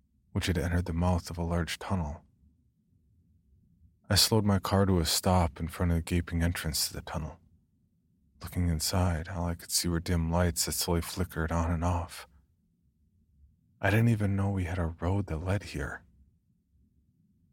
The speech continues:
I looked over towards her again to see that she turned her head to face me. All I could see was the dark outline of a once familiar body.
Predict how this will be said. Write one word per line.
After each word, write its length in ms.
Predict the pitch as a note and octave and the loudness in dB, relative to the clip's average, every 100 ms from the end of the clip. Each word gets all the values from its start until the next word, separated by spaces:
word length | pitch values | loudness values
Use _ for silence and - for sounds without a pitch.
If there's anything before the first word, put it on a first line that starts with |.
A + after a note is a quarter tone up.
| _ _ - | _ _ 0
I 60 | |
looked 200 | G#2 G#2 | 2 4
over 160 | A2 G#2 | 2 2
towards 320 | - G#2 G2 | 2 2 4
her 140 | F#2 F2+ | 4 2
again 400 | F2 G2 G#2 F2+ | 2 2 2 0
to 60 | |
see 200 | E2 G2+ | 0 0
that 160 | G2 F#2 | 0 0
she 100 | F2 | -6
turned 340 | - G2 F#2 | -4 -2 0
her 100 | F2 | 0
head 200 | E2+ F#2+ | 0 0
to 40 | F#2 | -2
face 420 | - F2+ F2+ - | -2 -2 0 -2
me. 200 | C2 - _ _ _ _ _ _ _ _ _ _ _ - | -6 -12 _ _ _ _ _ _ _ _ _ _ _ -2
All 200 | G2+ G#2 | 2 4
I 80 | G2+ | 4
could 220 | - F#2 | 0 -2
see 220 | - G2+ | 0 2
was 180 | G2 F#2 | 2 0
the 80 | - | -2
dark 260 | F#2 F#2 - | -2 -2 0
outline 580 | F2+ F2+ F2+ F2 E2+ | 0 0 -2 -2 -2
of 100 | F2 | -6
a 60 | E2+ | -4
once 260 | E2+ F2 - | -2 -2 -2
familiar 400 | F2+ E2+ E2 D#2+ | -2 0 -2 -2
body. 440 | D#2 E2 D#2 - | -2 -4 -6 -12